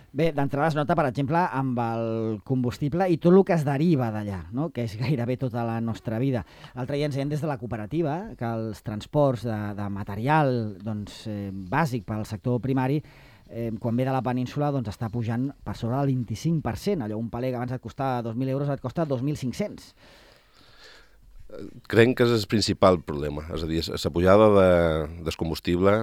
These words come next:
Speaker 2: repercuteix en moltíssimes, eh, coses. Repercuteix,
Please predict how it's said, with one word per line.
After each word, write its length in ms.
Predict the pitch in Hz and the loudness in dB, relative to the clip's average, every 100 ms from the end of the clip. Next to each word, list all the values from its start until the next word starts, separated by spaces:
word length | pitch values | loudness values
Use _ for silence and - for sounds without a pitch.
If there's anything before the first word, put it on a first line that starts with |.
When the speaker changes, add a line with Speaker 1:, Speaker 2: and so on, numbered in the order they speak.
| 101 98 - | -4 -16 -14
Speaker 2:
repercuteix 560 | 82 76 78 71 87 85 | -10 -6 -8 -2 -2 0
en 60 | |
moltíssimes, 540 | 80 78 76 71 69 - - 90 | -4 -6 -8 -6 -6 -8 -12 -12
eh, 220 | 67 67 65 | -12 -12 -6
coses. 300 | 78 67 64 - 76 | -6 -6 -10 -14 -14
Repercuteix, 720 | 69 73 - - 80 78 | -12 -12 -12 -4 -2 -2